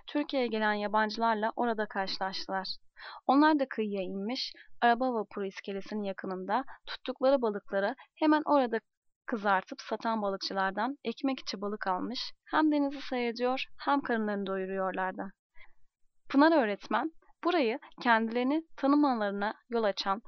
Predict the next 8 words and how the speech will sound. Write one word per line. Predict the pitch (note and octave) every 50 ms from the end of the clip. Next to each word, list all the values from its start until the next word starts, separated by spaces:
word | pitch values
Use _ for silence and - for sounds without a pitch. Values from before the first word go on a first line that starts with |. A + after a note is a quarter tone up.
| - _
kimliklerini | - - C4 C4+ C4+ C#4 C#4 - - C#4 C#4+ D#4 D#4 C#4
buldukları | C4 C4 A#3 A3+ B3 - - B3+ B3+ C4+
yer | C4 C4 C#4 C#4
olarak | C4 A#3+ A3 G#3 G3+ G3 - -
da | G3+
önemsiyorlar | F#3+ G3 G3 F#3+ F#3+ - - G3+ G3 F#3+ F#3+ G3 F#3+ F#3+ F#3 - - - - -
diye | G#3 G3+ G3
açıkladı. | F#3+ - - - - - G3 F#3 F#3+ F#3 F#3